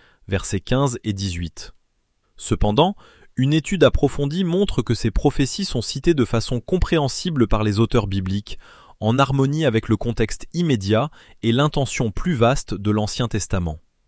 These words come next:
Nous pouvons prendre l'exemple de quelques passages. En prenant en compte notre réflexion sur la typologie, le psaume deux,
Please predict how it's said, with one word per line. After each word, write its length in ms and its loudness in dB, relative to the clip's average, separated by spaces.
Nous 160 4
pouvons 300 2
prendre 380 2
l'exemple 500 0
de 100 0
quelques 340 2
passages. 600 -2
En 120 2
prenant 360 4
en 120 0
compte 340 -2
notre 280 0
réflexion 600 -2
sur 160 -4
la 100 -2
typologie, 680 0
le 180 6
psaume 400 4
deux, 300 6